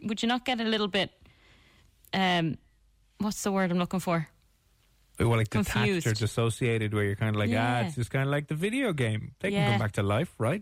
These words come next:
Speaker 2: Oh, whoops! No, you can't." But I'd
Speaker 1: Interesting.
Speaker 2: imagine, I, I'd imagine, well, I'd imagine that the keyhole surgery isn't, uh, well, I don't know, actually. Is it ever really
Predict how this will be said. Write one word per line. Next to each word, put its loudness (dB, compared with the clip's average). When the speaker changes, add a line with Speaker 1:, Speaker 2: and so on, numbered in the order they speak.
Speaker 2:
Oh, 2
whoops! -4
No, 2
you 0
can't." -2
But -2
I'd -
Speaker 1:
Interesting. 2
Speaker 2:
imagine, 0
I, 0
I'd 2
imagine, 0
well, -2
I'd 0
imagine 2
that 0
the -6
keyhole 2
surgery 0
isn't, 2
uh, -2
well, 0
I 2
don't -4
know, 2
actually. -2
Is 2
it 2
ever 0
really -2